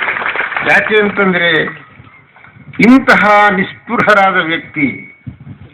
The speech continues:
ಯಾವುದರಲ್ಲೂ ಅಪೇಕ್ಷೆ ಇಲ್ಲದೆ ಕೇವಲ ಜನಗಳು ಗುರುಭಕ್ತಿಯಿಂದ ಉದ್ಧಾರವಾಗಲಿ ಎಂಬ ಒಂದೇ ಒಂದು ದೃಷ್ಟಿಯಿಂದ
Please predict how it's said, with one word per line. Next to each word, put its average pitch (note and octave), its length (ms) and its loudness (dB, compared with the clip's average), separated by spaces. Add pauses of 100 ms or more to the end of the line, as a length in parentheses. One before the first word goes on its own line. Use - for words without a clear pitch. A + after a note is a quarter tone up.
(680)
ಯಾವುದರಲ್ಲೂ G#3+ 1400 2
ಅಪೇಕ್ಷೆ F#3+ 580 -2
ಇಲ್ಲದೆ D3+ 640 -2 (880)
ಕೇವಲ F#3+ 480 2 (220)
ಜನಗಳು G3 760 2
ಗುರುಭಕ್ತಿಯಿಂದ F3+ 840 -2 (1600)
ಉದ್ಧಾರವಾಗಲಿ F#3 1300 2 (220)
ಎಂಬ G3 240 -2
ಒಂದೇ A#3 720 2
ಒಂದು A3+ 240 0
ದೃಷ್ಟಿಯಿಂದ F3+ 540 0